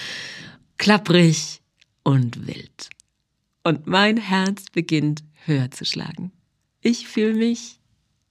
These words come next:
wie angekommen. Es ist wie nach Hause kommen. Wildes, ungezähmtes, schönes Marokko.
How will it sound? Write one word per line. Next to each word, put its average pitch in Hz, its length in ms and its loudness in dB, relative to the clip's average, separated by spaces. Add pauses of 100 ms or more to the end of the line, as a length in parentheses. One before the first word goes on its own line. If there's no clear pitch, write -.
(500)
wie 214 240 2
angekommen. 165 720 -2 (480)
Es 202 100 -2
ist 262 300 -2
wie 226 160 2
nach 226 240 -2
Hause 196 320 -2
kommen. 131 380 -12 (1600)
Wildes, 175 760 4 (180)
ungezähmtes, 175 1300 -2 (480)
schönes 139 640 -2
Marokko. 143 500 -10